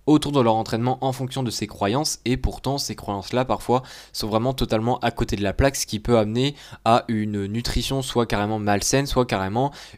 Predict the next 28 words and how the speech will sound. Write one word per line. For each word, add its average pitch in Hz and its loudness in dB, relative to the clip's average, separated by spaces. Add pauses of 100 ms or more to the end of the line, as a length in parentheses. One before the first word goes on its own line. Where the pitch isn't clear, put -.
(120)
euh, 95 -4
juste 120 -6
une 107 -4
nutrition 107 -4
en - -4
fait 117 0
qui - -12
n'a 101 -2
aucun 113 0
intérêt, 104 0 (420)
euh, 92 -4
c'est-à-dire 104 -2
des 98 -4
efforts 113 2
fournis 107 -2
en 110 -4
fait 117 -2
qui - -10
ne 101 -6
vont 95 -6
pas 113 0
apporter 107 -4
de 107 -4
résultats 101 -2
puisque - -4 (480)
ce - -2
sont 139 -2
des, 113 -2